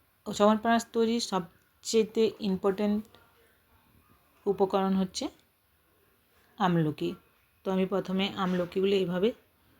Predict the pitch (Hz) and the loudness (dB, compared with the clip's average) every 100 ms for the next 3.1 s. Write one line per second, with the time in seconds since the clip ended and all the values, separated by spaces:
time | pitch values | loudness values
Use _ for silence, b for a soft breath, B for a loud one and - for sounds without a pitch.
0 | _ _ _ _ _ 151 175 185 214 190 | _ _ _ _ _ -4 -2 2 2 2
1 | 151 170 165 156 160 156 - 175 175 _ | 0 -2 -2 -2 -2 -4 -6 -12 -14 _
2 | _ _ _ _ _ _ - 196 190 190 | _ _ _ _ _ _ -6 0 0 0
3 | 196 | -2